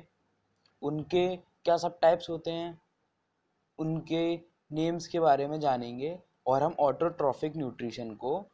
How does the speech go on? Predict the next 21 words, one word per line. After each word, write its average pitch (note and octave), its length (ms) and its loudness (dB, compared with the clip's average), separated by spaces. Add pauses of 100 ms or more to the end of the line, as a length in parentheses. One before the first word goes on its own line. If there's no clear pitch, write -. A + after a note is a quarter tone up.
(500)
अच्छे B2+ 340 0
से G3+ 160 0
डिटेल C3 360 -4
में D3+ 140 -2
पढ़ेंगे। A#2 460 0 (840)
तो B2+ 360 -4
इन E3 140 -6
सब E3+ 200 -2
को F#3 100 0
जानने B2+ 340 0
के B2 120 -8
लिए C3 240 -4 (680)
प्लीज C#3+ 260 -4
पूरा F#3 300 -2
वीडियो D3+ 300 -4
देखिए। D#3 400 -8 (1200)
तो E3+ 80 2
हम F3+ 180 -2
शुरू G3+ 260 -2
करते C3+ 300 0
हैं। B2 200 -8